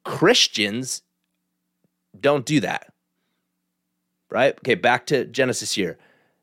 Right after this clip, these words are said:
M-, man fell, and then as we continue to read through Genesis, I've <laughs> been spending a decent amount of time, uh, in this book, eh, which I would highly recommend it. If, if you haven't spent some time in here, it's just amazing,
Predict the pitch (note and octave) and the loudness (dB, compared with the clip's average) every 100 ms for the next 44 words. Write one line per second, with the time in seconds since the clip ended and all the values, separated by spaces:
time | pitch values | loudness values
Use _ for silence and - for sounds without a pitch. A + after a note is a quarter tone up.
0 | _ - - A2+ A#2 C#3 C#3+ - G3 A2+ | _ -14 -4 0 2 2 -2 0 2 4
1 | G#2+ C#3 - _ _ _ _ _ _ _ | 0 -4 -8 _ _ _ _ _ _ _
2 | A2+ B2 B2 B2 A2+ A#2+ A#2+ C3+ A#2+ D#3 | 0 2 2 2 0 -4 -4 -4 -2 0
3 | F3+ F#3 E3+ B2+ D3+ D#3+ C#3+ A2+ A#2+ B2 | 2 0 0 0 0 0 -2 0 0 0
4 | A#2+ A2+ A2 - - D3+ - D3+ C#3 A2+ | -2 -4 -4 -4 0 0 2 2 2 0
5 | G2 C#3 D3+ C#3+ B2 A2+ G#2 A#2+ B2 A2+ | 0 0 0 0 0 -2 -2 0 0 -2
6 | - - - - A2+ A2 G#2 G2 - _ | -8 -20 -20 -8 0 2 2 0 -6 _
7 | _ _ - C#3 C3+ A2+ F#2 D#2 G#2+ - | _ _ 0 2 4 2 0 2 2 2
8 | - - G2+ G2+ A2+ - - _ _ - | -4 -4 -2 2 0 0 -6 _ _ -2
9 | C#3 G#2+ - F#3 C#3+ F#2 G2 - F#2 B2 | -2 -2 -6 0 2 2 -2 -4 -4 -2
10 | G2+ F2 - - F#2+ - G#2 A2+ B2 C3+ | 0 -2 -4 -4 -4 -2 0 2 4 2
11 | C#3 - B2+ C3 A#2 G2 A2+ B2 G#2 G#2 | 2 0 0 0 -2 -6 -4 -2 0 -2
12 | G#2 D3 A2+ F#2+ A#2+ A#2 F#2+ F#2+ | -2 -2 -2 0 0 0 -2 -6